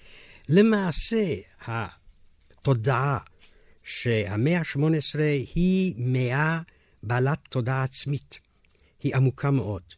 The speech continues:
ישנן מאות שאינן מכירות את עצמן. המאה השבע עשרה, תקופת האבסולוטיזם, למשל, לא ידעה שהיא תקופת האבסולוטיזם, לא כתבו על זה.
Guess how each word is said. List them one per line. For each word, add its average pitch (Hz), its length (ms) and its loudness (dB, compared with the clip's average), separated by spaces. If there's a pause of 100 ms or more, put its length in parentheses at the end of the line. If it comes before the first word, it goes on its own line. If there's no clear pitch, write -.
(140)
ישנן 175 840 0
מאות 131 500 0
שאינן 127 360 -2
מכירות 110 540 -2
את - 120 -12
עצמן. 92 380 -12 (1000)
המאה 139 560 0 (100)
השבע 104 840 -6
עשרה, 107 320 -2 (380)
תקופת - 400 -8
האבסולוטיזם, 107 680 -6
למשל, 110 320 -6
לא 185 240 4
ידעה 196 240 -2
שהיא 175 140 -6
תקופת 143 280 -10
האבסולוטיזם, 113 640 -10
לא 160 160 2
כתבו 156 440 -2
על 110 160 -8
זה. 92 80 -16